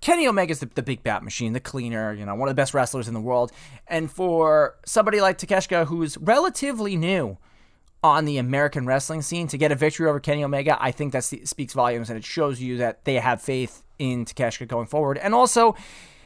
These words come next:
it keeps this feud between Omega and Don Callis going forward. So, and continuing on, Bullet Club Gold picks up a huge victory over F T R and the Young Bucks.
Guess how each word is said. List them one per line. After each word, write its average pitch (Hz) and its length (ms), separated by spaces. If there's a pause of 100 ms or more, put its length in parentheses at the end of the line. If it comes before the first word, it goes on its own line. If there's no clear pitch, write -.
(460)
it 220 180
keeps 208 380
this 196 220
feud 185 500
between 160 840 (180)
Omega 135 640
and 120 200
Don 110 300
Callis 101 460
going 92 280
forward. - 640 (420)
So, - 360 (840)
and 120 180
continuing 156 800 (100)
on, 208 440 (380)
Bullet 247 360
Club 214 520
Gold 175 560 (120)
picks - 480
up 190 180
a 175 100
huge 240 580
victory 185 720 (500)
over 220 320
F 175 200
T 165 200
R 147 200
and 135 120
the 127 60
Young 117 220
Bucks. - 500